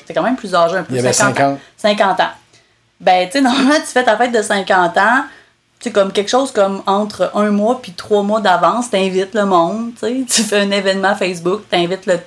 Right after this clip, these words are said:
Speaker 1: t'sais, t'es, tu réserves tes, tes trucs, tu plani-, planifies. Tu sais, mettons au Québec, là, on compare à
Speaker 2: Mhm.
Speaker 1: ce qu'on connaît, tu sais, c'est un party de cinquante ans. Tu sais, moi, je me rappelle quand j'ai fait, euh,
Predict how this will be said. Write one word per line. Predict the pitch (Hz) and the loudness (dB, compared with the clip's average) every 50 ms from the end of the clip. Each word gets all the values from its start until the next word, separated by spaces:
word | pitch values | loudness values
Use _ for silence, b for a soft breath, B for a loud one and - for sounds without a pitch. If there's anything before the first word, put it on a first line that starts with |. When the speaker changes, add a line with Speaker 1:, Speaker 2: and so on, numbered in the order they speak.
| - _ _ | -14 _ _
Speaker 1:
t'sais, | - 196 202 202 - | -10 -8 -8 -8 -8
t'es, | - 180 160 - | -8 -8 -8 -8
tu | - - | -10 -8
réserves | 156 165 170 170 185 190 - | -4 -2 0 0 0 0 0
tes, | 196 175 - - - - | -4 -2 -2 -4 -4 -2
tes | - 190 180 | -4 -4 -4
trucs, | 185 - 226 233 233 233 220 | -4 -2 -2 -2 -2 -4 -6
tu | - | -8
plani-, | - 190 165 180 180 180 170 165 180 285 - _ _ | -8 -4 -2 0 0 2 2 0 0 -6 -12 _ _
planifies. | - 190 180 190 185 175 - - 196 208 302 | -2 0 0 0 -2 -6 -8 -8 -8 -8 -8
Tu | - - | -8 -8
sais, | 240 | -4
mettons | 196 185 - 240 226 | -4 0 0 0 0
au | 208 | 0
Québec, | 214 185 175 175 160 - | 0 0 0 0 -2 -2
là, | 147 135 | -4 -8
on | 139 | -8
compare | 135 160 139 131 131 | -6 -4 -2 -2 0
à | 131 | 0
Speaker 2:
Mhm. | 139 151 151 | 0 0 0
Speaker 1:
ce | 139 | 0
qu'on | 147 175 165 | 0 -2 -2
connaît, | - 170 175 185 156 | -2 -2 -2 -2 -2
tu | - | -2
sais, | - 170 | -4 -4
c'est | - 147 | -4 -4
un | 147 | -4
party | 143 147 - 190 | -2 -4 -6 -8
de | 175 - - | -12 -4 -2
cinquante | 175 160 160 156 170 160 156 143 - | 0 0 0 0 0 0 0 0 0
ans. | 190 175 147 | 0 0 0
Tu | 147 - | -2 -8
sais, | 160 | -12
moi, | 156 156 | -12 -8
je | 151 | -6
me | 156 | -4
rappelle | 143 147 147 185 175 | -2 -2 -2 -4 -6
quand | 175 170 160 | -4 -4 -4
j'ai | 147 151 143 | -4 -4 -4
fait, | 143 175 175 - | -4 -4 -4 -2
euh, | 170 156 | -4 -4